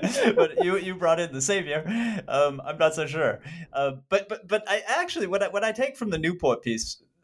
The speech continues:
that is, uh, also very much in line with both of your, uh, theorizing on, on meaning is this idea that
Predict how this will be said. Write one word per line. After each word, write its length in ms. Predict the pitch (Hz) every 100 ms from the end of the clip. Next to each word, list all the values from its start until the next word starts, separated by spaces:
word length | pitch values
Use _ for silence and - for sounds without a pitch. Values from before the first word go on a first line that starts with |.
| _ _
that 220 | 147 127 -
is, 580 | 139 127 110 107 - - -
uh, 240 | 127 117 104 -
also 240 | 233 233
very 240 | 143 185 196
much 220 | 151 147
in 80 | 131
line 340 | 123 123 117 120
with 400 | 120 113 - - -
both 240 | 123 143
of 160 | 127 104
your, 400 | 107 104 101 -
uh, 240 | 107 98 92
theorizing 760 | - 165 117 95 - 92 107 107
on, 200 | 113 104
on 220 | 110 104 110
meaning 460 | 131 143 101 95 _ - _ _
is 280 | 143 139 131
this 180 | 170 165
idea 420 | 175 170 190 185
that 300 | 175 147 -